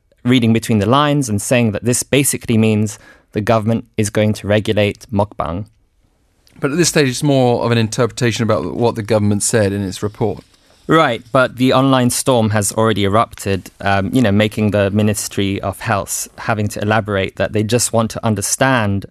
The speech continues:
Speaker 1: the current mukbang culture, not necessarily regulate it. Uh, either way, people are divided.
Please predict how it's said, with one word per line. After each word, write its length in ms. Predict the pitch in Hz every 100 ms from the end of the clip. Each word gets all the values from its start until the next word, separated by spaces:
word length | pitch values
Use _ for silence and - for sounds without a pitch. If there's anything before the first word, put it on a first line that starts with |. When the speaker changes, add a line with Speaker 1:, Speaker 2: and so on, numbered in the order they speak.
| _
Speaker 1:
the 120 | 107
current 320 | 107 - 107 101
mukbang 560 | 104 104 - 101 98
culture, 480 | - 117 - - 90 110
not 180 | 110
necessarily 540 | 107 101 - 104 92 92
regulate 580 | 98 107 104 90 - -
it. 320 | - - - _ - - - _ 123
Uh, 100 | -
either 240 | 151 151
way, 280 | 135 139 113
people 320 | 123 123 123
are 40 | 113
divided. 600 | 110 107 107 110 147